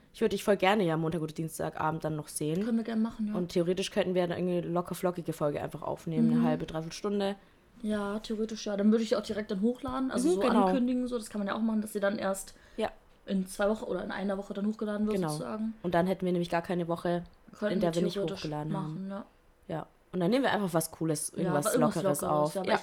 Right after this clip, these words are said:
Speaker 2: ich werd nicht so viel Kopf haben.
Speaker 1: Nee, ich auch
Speaker 2: Ich
Speaker 1: nicht.
Speaker 2: muss auch gucken, ob ich gesund bin überhaupt noch am Festival
Speaker 1: <laughs> Ja.
Speaker 2: und so. Also das zählt
Speaker 1: Ja.
Speaker 2: auch noch alles dazu. Wir versprechen nichts,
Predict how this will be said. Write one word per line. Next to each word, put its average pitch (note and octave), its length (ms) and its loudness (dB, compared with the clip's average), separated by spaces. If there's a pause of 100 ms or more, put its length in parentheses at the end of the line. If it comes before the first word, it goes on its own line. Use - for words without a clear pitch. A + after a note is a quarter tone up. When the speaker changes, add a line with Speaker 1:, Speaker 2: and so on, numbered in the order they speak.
Speaker 2:
ich - 60 -16
werd A3 160 0
nicht G#3 140 -4
so G#3 100 -6
viel G3 160 -4
Kopf G3 300 -6
haben. F#3 220 -2
Speaker 1:
Nee, D3+ 140 0
ich D3+ 140 0
auch C#3+ 80 2
Speaker 2:
Ich E3 80 2
Speaker 1:
nicht. A3+ 60 8
Speaker 2:
muss A3 120 4
auch - 140 -2
gucken, G#3 180 -4
ob G3 80 2
ich G3 60 -8
gesund G3+ 260 2
bin G#3+ 160 0
überhaupt G3 220 2
noch A3 100 2
am B3 120 6
Festival - 460 10
Speaker 1:
<laughs> - 20 10
Ja. C#4 80 10
Speaker 2:
und D4 80 6
so. F#4+ 60 4 (380)
Also G3 200 4
das G3 100 -2
zählt G#3 140 6
Speaker 1:
Ja. E3+ 80 4
Speaker 2:
auch G3 40 6
noch G3 80 2
alles F#3 160 0
dazu. G3 220 -4
Wir F#3+ 80 -2
versprechen B3+ 420 2
nichts, - 460 2